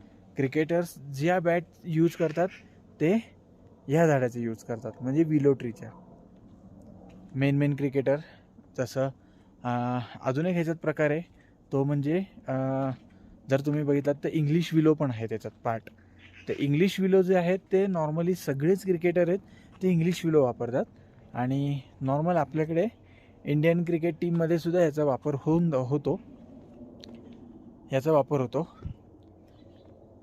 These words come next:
So, चाललोय मी परत माझ्या हॉटेलकडेच, कारण जास्ती इथे काही नाही आहे. बघूया, मी एक, अ,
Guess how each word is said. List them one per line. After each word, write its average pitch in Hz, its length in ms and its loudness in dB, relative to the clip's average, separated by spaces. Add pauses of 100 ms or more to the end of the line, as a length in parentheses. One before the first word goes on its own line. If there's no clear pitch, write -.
(140)
So, 165 240 4 (1400)
चाललोय 131 340 2
मी 147 120 0
परत 131 220 -4
माझ्या 135 220 -2
हॉटेलकडेच, 127 600 -4
कारण 131 260 -4
जास्ती 123 420 -6
इथे 151 260 0
काही 143 300 2
नाही 143 240 2
आहे. 170 80 -2 (680)
बघूया, 156 340 2
मी 160 140 -2
एक, 143 240 -4
अ, 143 180 2